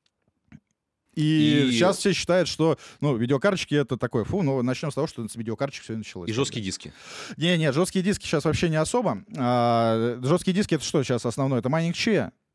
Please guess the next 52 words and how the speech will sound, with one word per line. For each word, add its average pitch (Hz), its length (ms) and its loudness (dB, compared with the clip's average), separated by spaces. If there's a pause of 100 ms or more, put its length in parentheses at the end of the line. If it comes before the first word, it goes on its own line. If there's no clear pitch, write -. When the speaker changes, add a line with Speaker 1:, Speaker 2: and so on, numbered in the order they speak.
(360)
Speaker 1:
Да, 113 220 0
который 113 380 -2
был, 113 240 0
но, 110 500 0
м, 104 400 -10
э, 107 140 -10 (240)
к - 60 -6
этому 127 280 0
мы 113 40 -4
придем 127 220 -2
чуть - 220 -8
попозже, 123 400 -2
я 90 80 -6
думаю, 92 260 -10
да, 110 140 -4
чтобы 104 240 -10
у - 20 -4
нас 98 200 -6
ровнее, 113 440 -2 (200)
а, 110 100 -2
пошел 110 320 -4
диалог. 139 300 -2 (380)
Итак, 131 300 0
майнинг 190 300 2
на 160 100 2
видеокартах. 139 640 -2
Мы, 226 140 2
в - 80 -8
принципе, 196 560 -4
как 143 260 -2
канал 127 340 -2
Pirates 110 260 -4
of 147 100 -4
Mining, 254 300 0
мы 175 140 -2
топим 190 360 -4
за 131 400 -2 (180)
майнинг 143 340 -4
на 127 120 0
видеокартах. 120 640 -4
Он 151 200 -4
нам 120 160 -2
ближе, 135 280 -4
чем 120 220 -4
майнинг 113 280 -2
на 117 120 0
асиках. 107 260 -8 (480)
Почему? 190 320 0
Потому 131 300 0
что 160 460 2
майнинг 160 480 0
на 143 100 -4